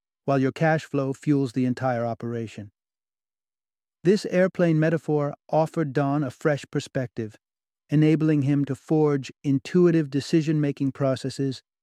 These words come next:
and craft narratives to steer his company's growth. As we journey through this summary,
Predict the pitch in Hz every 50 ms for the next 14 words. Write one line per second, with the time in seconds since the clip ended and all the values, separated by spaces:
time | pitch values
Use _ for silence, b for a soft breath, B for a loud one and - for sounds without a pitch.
0 | _ _ - 123 135 - - 151 151 143 143 - - - 143 143 139 139 135 127
1 | 120 - - 120 113 104 - - - _ _ _ _ - 139 - - - 147 139
2 | 139 131 120 135 127 - - 135 123 - 123 123 123 113 - - 127 120 113 107
3 | 95 - - _ _ _ _ _ _ _ _ _ _ _ _ _ _ _ _ _
4 | - 151 147 143 180 185 151 127 165 175 190 190 190 180 - - 170 165 139 151
5 | 143 - - 143 127 127 120 113 113 120 127 131